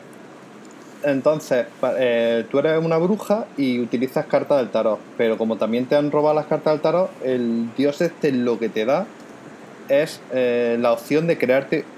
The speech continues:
tú una baraja nueva del tarot. Y de eso va el juego. Es un juego muy narrativo, en el que se te van contando muchas historias, te van contando qué pasó y por qué estás encerrada, y mientras tanto vas creando esas cartas del tarot.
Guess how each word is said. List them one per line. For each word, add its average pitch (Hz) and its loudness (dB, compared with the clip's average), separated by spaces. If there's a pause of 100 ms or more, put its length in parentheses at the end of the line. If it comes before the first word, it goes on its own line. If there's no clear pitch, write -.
(120)
tú 151 2
una 143 2
baraja 120 0
nueva 117 2
del 104 -4
tarot. 95 -2 (960)
Y 151 2
de 123 2
eso - -4
va 101 0
el 92 -10
juego. 95 -4 (1200)
Es 143 4
un 143 4
juego 143 4
muy 131 2
narrativo, 147 4
en 185 2
el 135 0
que 120 -4
se - -8
te 117 2
van 117 2
contando 120 0
muchas 120 -2
historias, 165 0
te 123 0
van 113 2
contando 120 0 (440)
qué 131 0
pasó 160 2
y 147 -2
por 117 0
qué 117 0
estás 123 -4
encerrada, 180 0 (480)
y 135 0
mientras 120 0
tanto 143 0
vas 143 2
creando 113 0
esas 110 -6
cartas 104 -2
del 104 -4
tarot. 92 -4